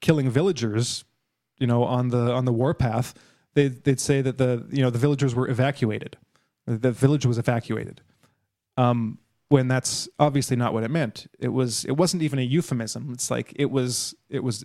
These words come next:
just, it's just a lie. It's just lying with words. Li-, and the, what was the, the one example, one of the examples that from these Czech papers, um,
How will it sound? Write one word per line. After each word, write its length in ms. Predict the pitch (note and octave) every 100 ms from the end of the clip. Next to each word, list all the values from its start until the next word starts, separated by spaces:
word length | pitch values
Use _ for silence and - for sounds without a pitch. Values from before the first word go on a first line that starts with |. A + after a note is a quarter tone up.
| -
just, 200 | D3 C3
it's 160 | C#3 -
just 180 | C3+
a 60 | A#2+
lie. 280 | A#2 D3 B2+
It's 160 | G#2+
just 160 | - B2
lying 320 | B2 C3 C3
with 140 | A#2 A2
words. 400 | A#2+ A#2 G#2 - - _ -
Li-, 180 | D3+ B2+
and 180 | C3
the, 260 | C3 B2 A#2+
what 220 | C3 C#3+
was 220 | C#3+ - - _ - -
the, 300 | C3 B2+ B2
the 100 | A#2
one 140 | B2 C3
example, 560 | A2+ B2+ B2 - A2+ - _ _
one 120 | E3+
of 40 | D#3+
the 60 |
examples 440 | B2 C3 C#3 C3+ A2+
that 140 | A2 - _
from 480 | - B2+ A#2+ A2+ G#2+ -
these 260 | A#2 A2
Czech 260 | - - -
papers, 440 | A#2+ A2 A2 - - - _ _
um, 440 | B2 A2+ A2 G#2+